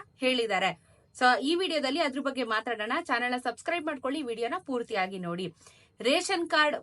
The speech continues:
ಬಂದಾಗಿಂದ, ಹಾಕದಾಗಿಂದ ಇನ್ನೂ ಸಹ ಕೆಲವೊಂದಷ್ಟು ಜನರಿಗೆ ರೇಷನ್ ಕಾರ್ಡು ಕೈಗೆ ತಲುಪಿಲ್ಲ.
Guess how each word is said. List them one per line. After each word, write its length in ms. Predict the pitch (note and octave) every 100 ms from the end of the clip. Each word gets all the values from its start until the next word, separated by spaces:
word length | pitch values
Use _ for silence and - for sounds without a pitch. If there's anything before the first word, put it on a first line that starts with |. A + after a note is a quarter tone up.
| F#3+
ಬಂದಾಗಿಂದ, 800 | F#3+ A3+ C#4 C#4 B3+ G#3+ F#3+ F3+
ಹಾಕದಾಗಿಂದ 880 | G3+ G3 G3 B3 C#4+ C#4+ C#4 B3+ A#3+
ಇನ್ನೂ 480 | A#3+ G#3+ A#3+ D#4
ಸಹ 220 | F#4+ D#4+ B3
ಕೆಲವೊಂದಷ್ಟು 640 | B3 A3+ B3 C4 A#3+ A3+ A#3+
ಜನರಿಗೆ 500 | G3+ G3+ A3 A3 A3
ರೇಷನ್ 380 | F#3 G#3+ A#3+ A#3
ಕಾರ್ಡು 340 | F#3+ F#3 B3
ಕೈಗೆ 500 | - F#3+ A#3+ C4+ C#4
ತಲುಪಿಲ್ಲ. 540 | D4 G#3 G3+ G#3 F#3